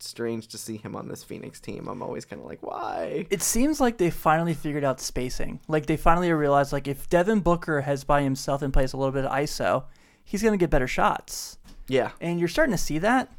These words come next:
Speaker 2: Um, you know, they kinda feel like, like, that young up, that young team who's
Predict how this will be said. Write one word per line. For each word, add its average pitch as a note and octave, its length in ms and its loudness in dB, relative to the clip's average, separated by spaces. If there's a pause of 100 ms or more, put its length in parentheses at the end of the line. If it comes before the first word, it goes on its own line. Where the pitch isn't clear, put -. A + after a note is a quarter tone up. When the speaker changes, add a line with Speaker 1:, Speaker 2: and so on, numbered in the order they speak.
(600)
Speaker 2:
Um, B2+ 440 4 (200)
you G3 120 0
know, C3+ 280 4 (160)
they F3+ 160 2
kinda G#3+ 220 4
feel F#3 160 0
like, E3+ 140 0
like, C#3 400 0 (720)
that C#3 120 -2
young D#3 320 4
up, C#3+ 240 0
that C3+ 160 0
young D3 260 2
team D3 280 -2
who's C3+ 320 0